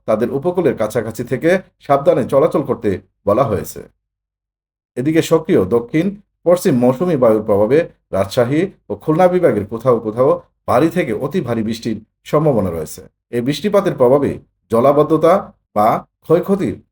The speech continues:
আশঙ্কাও থেকে যাচ্ছে। আবহাওয়াবিদ হাফিজুর রহমান জানান, মৌসুমী নিম্নচাপের ফলে রাজধানী ঢাকাসহ দেশের বিভিন্ন অঞ্চলে বৃষ্টির প্রবণতা বেড়েছে। রাজশাহী ও খুলনায় ইতিমধ্যেই অতি ভারী বৃষ্টিপাত হচ্ছে।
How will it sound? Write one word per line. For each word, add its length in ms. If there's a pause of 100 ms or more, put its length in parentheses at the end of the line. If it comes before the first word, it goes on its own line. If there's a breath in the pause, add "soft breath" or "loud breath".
আশঙ্কাও 440 (340)
থেকে 200
যাচ্ছে। 320 (580)
আবহাওয়াবিদ 540
হাফিজুর 380
রহমান 280
জানান, 240 (320)
মৌসুমী 360
নিম্নচাপের 540
ফলে 160 (380)
রাজধানী 480
ঢাকাসহ 400 (400)
দেশের 320
বিভিন্ন 300
অঞ্চলে 260 (320)
বৃষ্টির 340
প্রবণতা 360
বেড়েছে। 360 (480)
রাজশাহী 460 (280)
ও 40
খুলনায় 420 (120)
ইতিমধ্যেই 540 (300)
অতি 160
ভারী 240
বৃষ্টিপাত 480 (240)
হচ্ছে। 300